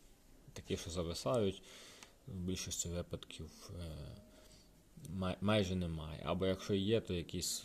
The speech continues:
ускладнення, складніші ремонти, які, ну, неможливо зняти, адже процес довгий.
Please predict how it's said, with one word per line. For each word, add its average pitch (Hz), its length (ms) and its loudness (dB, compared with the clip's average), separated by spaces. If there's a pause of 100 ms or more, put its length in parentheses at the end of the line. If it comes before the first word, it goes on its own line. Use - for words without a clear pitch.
ускладнення, 85 760 0
складніші 87 480 -2
ремонти, 95 440 -2
які, 87 420 -2 (360)
ну, 92 100 0
неможливо 92 580 4
зняти, 101 360 0
адже 78 220 -2
процес 82 420 -2
довгий. 85 340 -8